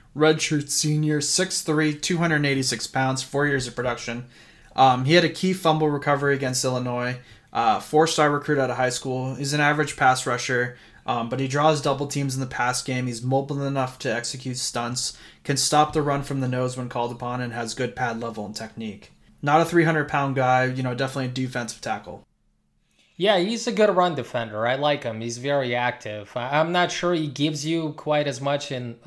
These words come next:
Speaker 2: against the pass, like in rushing the quarterback, but he's a good run defender, and I'm sure he's gonna find a home on an N F L team.
Speaker 1: Number eight, I got Darius Stills, defensive tackle from West Virginia. He's a true senior,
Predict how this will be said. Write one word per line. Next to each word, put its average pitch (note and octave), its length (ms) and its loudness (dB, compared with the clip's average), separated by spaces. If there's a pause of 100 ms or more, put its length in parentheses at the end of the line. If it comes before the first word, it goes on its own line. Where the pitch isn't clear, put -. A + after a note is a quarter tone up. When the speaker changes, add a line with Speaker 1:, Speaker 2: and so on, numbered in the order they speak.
Speaker 2:
against C3+ 480 -2
the C#3 80 -6
pass, C#3+ 640 -2
like G#2+ 300 -12
in A2 180 -12 (300)
rushing C#3+ 400 0
the D3 80 -2
quarterback, E3 720 0 (340)
but C#3+ 80 0
he's F#3 160 2
a G3 40 0
good F#3+ 220 4
run E3+ 220 6
defender, A#2 480 0
and A2+ 240 -4 (180)
I'm B2+ 240 -6
sure F#3 220 0
he's D#3 160 2
gonna D3+ 180 2
find C#3 300 0
a A#2 80 2
home A#2 320 2 (260)
on B2+ 160 2
an A#2 140 2
N A2+ 120 2
F G#2 160 -4
L G#2 120 -4
team. G#2+ 240 -12 (640)
Speaker 1:
Number E3 340 6
eight, E3 160 6
I D3 80 4
got C3 300 -2
Darius C#3+ 420 0
Stills, C3+ 480 -2
defensive C3 500 -6
tackle B2+ 440 -2
from A#2+ 240 -10
West A#2+ 260 -8
Virginia. B2 380 -6
He's A#2+ 160 -8
a A#2 40 -6
true D#3+ 360 -4
senior, C3+ 640 -2